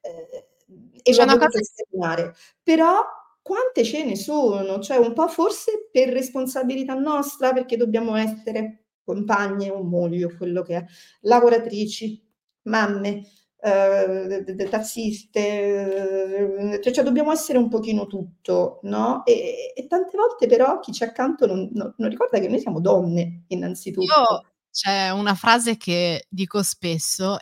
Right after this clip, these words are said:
Speaker 2: la dico sorridendo, ma un fondo di verità c'è, ed è, "Dopo la nascita di un figlio", in realtà dopo la nascita del secondo figlio, c'è chi si vuole lasciare,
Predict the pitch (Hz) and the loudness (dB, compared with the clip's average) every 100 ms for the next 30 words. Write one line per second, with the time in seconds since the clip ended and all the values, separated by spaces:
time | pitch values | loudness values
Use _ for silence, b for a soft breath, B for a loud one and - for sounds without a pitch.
0 | _ - 185 208 - 240 226 - 175 180 | _ -6 -4 -4 -2 -2 0 0 -2 -2
1 | 175 156 156 156 160 165 175 - 269 269 | -2 0 0 0 0 0 -2 -2 -2 -2
2 | - 202 185 170 170 160 - 170 - - | 0 0 0 -2 -2 -4 -4 -4 -4 -4
3 | 139 - _ _ _ _ _ - 202 175 | -4 -6 _ _ _ _ _ -8 -4 -2
4 | 123 - _ _ _ 190 226 220 214 214 | -4 -8 _ _ _ -8 -6 -2 -2 0
5 | 247 - 196 180 165 - 160 147 151 185 | -2 -2 -2 -2 -4 -4 -6 -4 -4 -4
6 | 180 170 185 185 - _ - 185 185 180 | -4 -2 0 0 -2 _ -8 -6 -4 -4
7 | 202 202 170 160 156 170 - 175 160 151 | -4 -4 -6 -4 -2 -4 -2 -2 -2 -6
8 | - 139 127 120 156 208 _ _ _ _ | -10 -10 -10 -8 -8 -8 _ _ _ _
9 | _ _ _ _ _ _ _ _ _ - | _ _ _ _ _ _ _ _ _ -6
10 | - 208 - 185 - 185 233 196 175 202 | 2 2 2 0 2 6 6 6 4 2
11 | - 139 139 151 180 196 | 2 0 2 0 0 -4